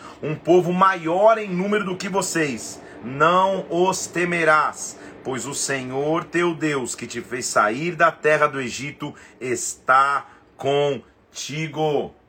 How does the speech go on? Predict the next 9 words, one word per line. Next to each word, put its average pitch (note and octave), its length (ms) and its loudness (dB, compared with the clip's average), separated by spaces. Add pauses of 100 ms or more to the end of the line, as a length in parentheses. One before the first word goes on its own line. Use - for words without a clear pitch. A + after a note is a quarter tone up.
(420)
Inclusive, D#3+ 760 -4
quando E3 200 -2
vocês D#3+ 460 -2
chegarem, D3+ 720 0 (220)
anunciem E3+ 880 0
pro F3 280 -6
povo F3 360 0
inimigo, F3 640 -4
"Olha, D3+ 460 2